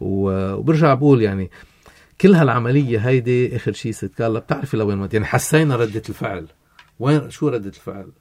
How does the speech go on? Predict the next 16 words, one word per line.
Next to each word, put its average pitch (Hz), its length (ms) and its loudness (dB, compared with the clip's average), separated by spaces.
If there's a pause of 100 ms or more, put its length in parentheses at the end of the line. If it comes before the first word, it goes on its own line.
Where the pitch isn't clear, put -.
(120)
تحالف، 160 840 -4 (840)
يعني 101 200 -10
خليني 127 400 -6
أقول، 131 400 -2
آه، 113 180 -4
آه، 98 400 -8
يمكن 127 320 -8
ما 135 120 -4
شافوا 127 560 -2
رئيس 110 260 -6
حكومة 113 360 -8
بالمراحل 104 760 -8
الأخيرة 104 680 -10 (360)
مع 104 460 -4
نواف 101 360 -6
سلام. 92 380 -14